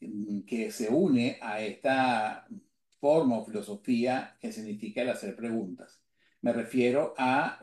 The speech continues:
la, el poder de las promesas y qué pasa cuando justamente,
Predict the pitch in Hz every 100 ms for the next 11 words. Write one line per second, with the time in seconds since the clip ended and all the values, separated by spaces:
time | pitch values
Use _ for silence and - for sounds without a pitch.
0 | 139 120 110 110 107 110 123 113 123 120
1 | 143 170 180 131 113 113 - 107 117 131
2 | 127 151 151 - - 123 110 110 127 -
3 | 131 117 135 131 123 110 104 123 101 -
4 | 123 113 95 123 120